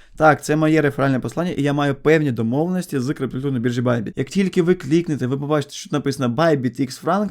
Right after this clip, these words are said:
Frank — це, типу, мій канал. Ось моя аватарочка, яка зараз стоїть у мене на YouTube каналі. І дивіться, що тут написано. «Дякую, що перейшов за моїм посиланням. За це лови бонус від мене.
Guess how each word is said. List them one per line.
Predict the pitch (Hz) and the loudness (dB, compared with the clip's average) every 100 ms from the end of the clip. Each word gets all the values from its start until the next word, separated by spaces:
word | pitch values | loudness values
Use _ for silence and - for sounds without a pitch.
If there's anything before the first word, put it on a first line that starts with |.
| - | -2
Frank — | 151 143 | 0 0
це, | 127 123 | -2 -8
типу, | 117 - | -8 -4
мій | 120 131 | 0 0
канал. | - 127 147 190 208 - - - - | -2 -2 -2 -2 -4 -14 -20 -20 -8
Ось | - 135 - | 0 2 4
моя | 139 151 | 2 4
аватарочка, | 135 131 190 202 - | 2 0 -2 -2 -2
яка | 180 175 | 0 0
зараз | 165 160 | 0 0
стоїть | - 156 139 | 0 -2 0
у | |
мене | 147 143 | 0 2
на | 143 143 | 2 0
YouTube | 143 | -2
каналі. | 143 135 131 - - | -2 0 0 -4 -6
І | 185 | -2
дивіться, | 165 127 - | 0 2 0
що | 117 | -4
тут | 165 | -4
написано. | 151 120 113 117 | -4 -6 -8 -4
«Дякую, | 143 233 208 | 0 0 0
що | 185 - | -2 -2
перейшов | 151 147 143 | -2 -2 -2
за | 131 | -2
моїм | 139 131 | -2 -2
посиланням. | 131 196 220 196 - - - | -4 -2 -2 -4 -8 -20 -4
За | 123 | -2
це | 196 | 2
лови | 190 147 156 | 2 4 2
бонус | 135 143 131 | 2 0 -2
від | 127 | -4
мене. | 131 113 | -2 -4